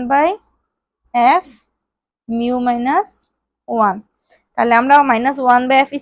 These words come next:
square equal to d mu by d f into one by f mu minus one এই মানটা পেলাম। এখন দেখো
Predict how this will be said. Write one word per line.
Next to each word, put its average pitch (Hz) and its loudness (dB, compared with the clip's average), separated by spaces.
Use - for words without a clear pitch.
square 302 -2
equal 294 -8
to 320 -2
d - -8
mu 277 -2
by 302 4
d - -8
f - -16
into 269 -4
one 247 0
by 311 2
f - -2
mu 247 -2
minus 269 -4
one 208 0
এই 254 0
মানটা 262 -2
পেলাম। 214 0
এখন 302 2
দেখো 277 2